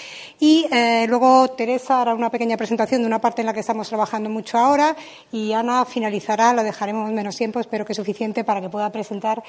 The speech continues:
eh, su trabajo en, en, en interfaces sensoriales. Bueno, para comenzar queríamos comenzar con una especie de, de, ah, de descripción personal, y es que aunque las tres, eh,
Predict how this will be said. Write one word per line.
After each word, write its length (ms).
eh, 180
su 100
trabajo 440
en, 340
en, 480
en 120
interfaces 840
sensoriales. 760
Bueno, 300
para 160
comenzar 400
queríamos 340
comenzar 380
con 80
una 100
especie 420
de, 560
de, 720
ah, 380
de 340
descripción 680
personal, 600
y 60
es 100
que 80
aunque 260
las 160
tres, 240
eh, 420